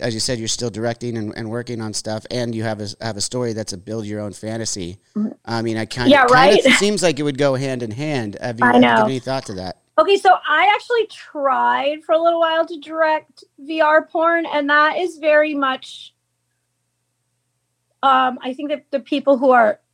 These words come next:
Speaker 2: it, it, you need to really be, like, a techie
Speaker 1: Okay.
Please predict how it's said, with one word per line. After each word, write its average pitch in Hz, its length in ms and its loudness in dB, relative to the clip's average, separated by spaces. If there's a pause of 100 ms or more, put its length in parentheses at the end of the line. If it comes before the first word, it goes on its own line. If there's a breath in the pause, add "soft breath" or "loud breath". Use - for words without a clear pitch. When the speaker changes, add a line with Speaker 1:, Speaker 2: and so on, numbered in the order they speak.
(220)
Speaker 2:
it, - 180 -10
it, 262 180 -2 (680)
you 320 200 6
need 359 240 6
to 370 120 4
really 339 240 6
be, 285 160 2
like, 262 180 4
a 254 80 2
techie 226 920 -2 (600)
Speaker 1:
Okay. 123 300 -4